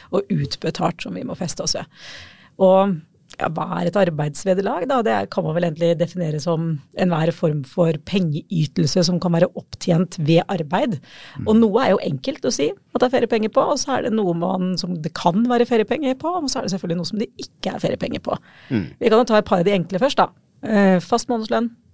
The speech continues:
Speaker 1: fast
Speaker 2: Ja.
Speaker 1: timelønn.
Speaker 2: Ja.
Speaker 1: Der er det ikke noe tvil. Eh, der er det jo feriepenger på det.
Speaker 2: Mm.
Speaker 1: Eh, det kan være at man har ulike typer lønnstillegg.
Speaker 2: Mm.
Speaker 1: Kanskje man har et vakttillegg, at man har et, eh,
Speaker 2: Skifttillegg,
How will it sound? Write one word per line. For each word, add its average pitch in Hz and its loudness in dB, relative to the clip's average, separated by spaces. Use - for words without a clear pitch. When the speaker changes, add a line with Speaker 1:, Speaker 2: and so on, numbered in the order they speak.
Speaker 1:
fast - 2
Speaker 2:
Ja. 233 0
Speaker 1:
timelønn. 196 2
Speaker 2:
Ja. 135 -8
Speaker 1:
Der 196 2
er 196 4
det 185 0
ikke 208 -6
noe - -16
tvil. 226 2
Eh, 190 0
der 180 0
er 165 2
det 160 2
jo 160 2
feriepenger 175 0
på 208 -6
det. 214 4
Speaker 2:
Mm. 113 -2
Speaker 1:
Eh, 180 2
det 196 2
kan 208 0
være 175 2
at - -10
man 185 0
har 170 2
ulike 160 -4
typer 156 0
lønnstillegg. 233 2
Speaker 2:
Mm. - -14
Speaker 1:
Kanskje 185 -2
man 175 -4
har 160 0
et 143 -6
vakttillegg, 240 0
at 170 -10
man 175 -2
har 151 2
et, - -12
eh, - -14
Speaker 2:
Skifttillegg, 165 -2